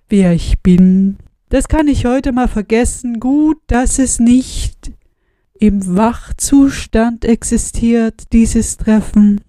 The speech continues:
Ein Kuss am Flipperautomaten, aber nicht für mich. Ich muss lachen, ha, ha, ha.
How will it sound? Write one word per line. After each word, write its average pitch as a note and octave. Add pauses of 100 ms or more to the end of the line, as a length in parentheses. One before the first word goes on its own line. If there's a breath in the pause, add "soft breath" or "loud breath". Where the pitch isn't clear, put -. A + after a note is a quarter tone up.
(100)
Ein E4+
Kuss E4+
am C#4
Flipperautomaten, A3
aber G3
nicht F#3+
für G3
mich. G#3
Ich G3
muss A3
lachen, F#3+
ha, F#3
ha, F#3+
ha. F#3